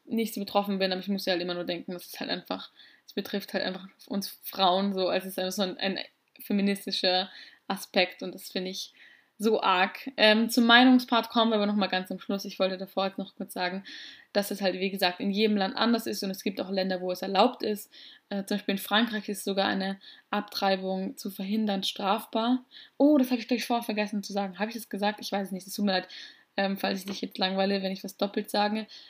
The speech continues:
Aber Ärztinnen und Ärzte in Österreich zum Beispiel müssen keine, ähm,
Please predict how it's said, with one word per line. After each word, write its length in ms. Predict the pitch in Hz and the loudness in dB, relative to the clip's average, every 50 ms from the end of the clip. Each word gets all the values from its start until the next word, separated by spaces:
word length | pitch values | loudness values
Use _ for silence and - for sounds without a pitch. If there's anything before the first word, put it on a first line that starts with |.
| - _ _ _ | -20 _ _ _
Aber 440 | - 208 202 196 208 202 208 - - - | 2 2 4 6 4 4 4 2 2 4
Ärztinnen 720 | - 208 220 226 - - - 247 220 214 214 214 214 226 | 6 6 6 4 0 -2 -2 0 2 2 2 2 2 0
und 180 | - - 220 208 | -2 -2 -4 -2
Ärzte 380 | - - 208 208 - - - 208 | 2 2 2 2 2 -2 -4 -4
in 60 | - | -2
Österreich 320 | 214 214 - - 208 196 | -4 -4 -2 -4 -4 -2
zum 80 | - 202 | -4 -4
Beispiel 240 | 196 - - - 202 | -6 -6 -4 0 2
müssen 380 | 208 208 214 208 - 208 202 | 2 2 2 0 -2 -4 -4
keine, 520 | - - - 202 196 202 202 202 202 202 196 - - - - _ _ _ _ - | -4 -2 -2 0 2 2 2 2 2 0 -2 -6 -16 -20 -20 _ _ _ _ -4
ähm, 540 | 208 196 190 190 185 185 185 185 208 240 | -2 -2 -2 -2 -4 -4 -4 -6 -6 -8